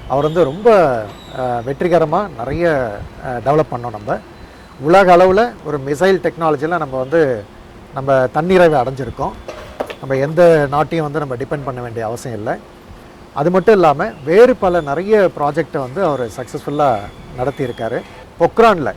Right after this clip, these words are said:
ராஜஸ்தான்ல பொக்ரான்ல வந்து சப்பாட்டாமிக் நியூக்ளியர் பிளாஸ்ட் நம்ம வந்து செஞ்சோம் அந்த டெஸ்ட்டை.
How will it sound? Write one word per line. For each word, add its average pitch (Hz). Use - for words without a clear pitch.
ராஜஸ்தான்ல 160
பொக்ரான்ல 151
வந்து 139
சப்பாட்டாமிக் 190
நியூக்ளியர் 156
பிளாஸ்ட் 135
நம்ம 127
வந்து 127
செஞ்சோம் 147
அந்த 123
டெஸ்ட்டை. 131